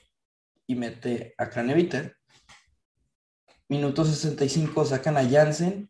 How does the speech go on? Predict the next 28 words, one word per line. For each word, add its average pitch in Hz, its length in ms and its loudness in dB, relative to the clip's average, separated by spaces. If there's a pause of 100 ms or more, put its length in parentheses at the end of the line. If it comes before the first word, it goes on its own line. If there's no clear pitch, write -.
(140)
y 127 80 -6
meten 131 340 -4
al 131 260 -2
Ponchito, 165 720 -2
o, 127 580 0
o 131 140 -2
lo, 131 140 -2
como 135 200 -2
lo 123 60 -4
quieran 156 240 0
ver, 127 200 2
o 117 80 -6
sea, 120 260 2
o, 123 260 -4 (800)
o 139 60 -10
sale 147 240 2
Pizarro 160 580 4
por, 127 880 0 (1000)
por 123 220 -8
Ponchito 151 560 -2
y, 160 60 4
y 120 420 0
Jansen 131 340 -2
por 135 140 -8
Craneviter, 131 460 -4
X, 135 300 -4
o 123 60 -8
sea, 120 280 -4